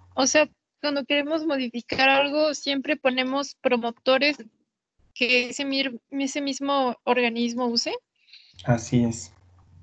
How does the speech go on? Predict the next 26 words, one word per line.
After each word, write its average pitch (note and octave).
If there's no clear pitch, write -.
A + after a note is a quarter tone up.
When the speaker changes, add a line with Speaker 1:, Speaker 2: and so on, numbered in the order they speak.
Speaker 2:
Así C3
Speaker 1:
Mm, A#2+
Speaker 2:
es, A2+
debe C#3+
de D3+
ser D3+
Speaker 1:
ok. D#3
Speaker 2:
específico D#3
al F3+
organismo C#3+
que D3
vas B2+
a, A2+
a A2
transformar C3
para C#3+
que C#3+
lo C#3
enti-, C#3+
para, D3
para D#3
que F3
la D#3+
maquinaria E3+
entienda, D3+
este, A2+